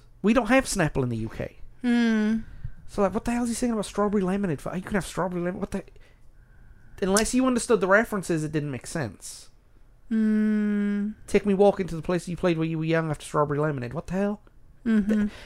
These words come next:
Speaker 1: now, for those who don't know, remember we mentioned Half the World Away, he split up, blah, blah, blah, blah.
Speaker 2: Mm-hmm.
Speaker 1: This is about the, the friend of his, or, or the woman he was seeing,
Speaker 2: Right.
Speaker 1: who kinda helped,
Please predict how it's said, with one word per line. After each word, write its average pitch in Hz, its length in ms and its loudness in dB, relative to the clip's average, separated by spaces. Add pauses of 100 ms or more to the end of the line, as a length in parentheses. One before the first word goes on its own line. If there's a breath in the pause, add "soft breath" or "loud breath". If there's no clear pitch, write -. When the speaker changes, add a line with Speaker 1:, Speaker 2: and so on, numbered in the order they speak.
Speaker 1:
now, 202 120 4
for 214 100 -2
those 233 160 2
who 202 80 -2
don't 233 280 2
know, 175 240 6
remember 190 240 2
we 190 100 2
mentioned 170 240 2
Half 170 140 6
the 170 60 -2
World 160 200 4
Away, 156 140 4
he 151 80 0
split 156 280 0
up, 143 160 4
blah, 139 100 6
blah, 226 140 8
blah, 214 100 10
blah. 214 220 10
Speaker 2:
Mm-hmm. 226 100 4 (240 loud breath)
Speaker 1:
This 196 220 6
is 208 80 2
about 175 400 6 (200)
the, 151 340 4
the 147 160 -2
friend 202 360 4
of 175 100 4
his, 135 360 4
or, 135 180 2
or 135 160 2
the 131 60 0
woman 180 260 4
he 156 120 2
was 135 120 -2
seeing, 131 460 0
Speaker 2:
Right. 190 400 6
Speaker 1:
who 175 220 8
kinda 165 360 4
helped, 165 360 2